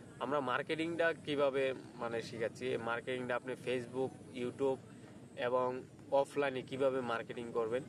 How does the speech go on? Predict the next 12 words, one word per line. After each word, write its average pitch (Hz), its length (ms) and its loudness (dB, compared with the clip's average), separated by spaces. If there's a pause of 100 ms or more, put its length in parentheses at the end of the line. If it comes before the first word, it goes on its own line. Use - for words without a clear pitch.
(480)
এই 180 160 6
জিনিসটা 135 640 0 (200)
A 185 80 4 (100)
to 202 80 2 (140)
Z - 20 4 (600)
শিখাচ্ছি। 127 460 -2 (340)
কারণ 151 260 4 (100)
হচ্ছে 156 400 0 (540)
যে 123 240 4 (220)
আপনি 131 200 -2 (500)
ধরেন 123 220 4
আজকে 123 600 0